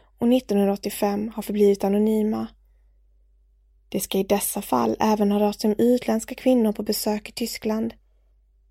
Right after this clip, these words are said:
men inte kvinnor från Japan. Och en direkt koppling till mordet på Kazuko Toyonaga har inte kunnat fastställas. Enligt läkemedelsföretaget ska de andra kvinnorna inte ha varit delaktiga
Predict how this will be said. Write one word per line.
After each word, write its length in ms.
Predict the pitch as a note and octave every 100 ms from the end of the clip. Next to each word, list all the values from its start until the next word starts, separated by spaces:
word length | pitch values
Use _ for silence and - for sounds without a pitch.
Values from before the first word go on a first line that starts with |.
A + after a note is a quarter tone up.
| _ _ _
men 160 | G#3 -
inte 400 | A3 A3+ - -
kvinnor 320 | - A#3 A3
från 200 | - G#3+
Japan. 680 | B3+ A#3+ A#3 - A#3 A#3+ A#3+ _ _ _ _ _ _
Och 180 | - -
en 80 | G3
direkt 380 | G3+ G3+ - -
koppling 500 | A#3 - G#3+ G#3+ A3
till 160 | A3+
mordet 420 | A3 G#3 G#3 G#3
på 80 | -
Kazuko 520 | - G#3+ - A3 -
Toyonaga 760 | G#3+ A3+ A3 A#3 G#3 A3+ A#3 A#3 - _ _ _
har 200 | G3 -
inte 260 | G#3 G3
kunnat 280 | G3 G3 G3
fastställas. 840 | - G#3 - - G#3+ A3+ - - - _ _ _ _ _ _ _ _
Enligt 280 | G3 G3 G3
läkemedelsföretaget 1200 | G3+ G3+ G3+ F#3+ G3+ - G3+ G3+ G3+ G3+ G#3+ G#3+
ska 160 | - A3
de 100 | G#3+
andra 300 | A#3 A3 G#3+
kvinnorna 540 | A3 B3+ B3 G3+ G3+ G3+ - _ _ _ -
inte 440 | G3 G3+ - G#3+
ha 200 | G3+ G#3
varit 200 | G#3+ G#3+
delaktiga 640 | A#3+ A3+ G#3 - - G#3